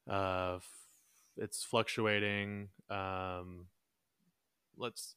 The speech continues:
oh, I can look it up real quick. It is at,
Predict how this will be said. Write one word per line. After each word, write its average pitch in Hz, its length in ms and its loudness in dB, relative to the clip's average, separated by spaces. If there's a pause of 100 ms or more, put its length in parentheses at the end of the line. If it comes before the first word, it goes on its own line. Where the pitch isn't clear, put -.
oh, 131 220 -6
I 139 60 -8
can 123 120 -10
look 120 140 -10
it 135 80 -6
up 123 120 -6
real - 140 -8
quick. - 160 -8 (1160)
It 143 140 4
is 123 220 2 (240)
at, 107 440 -2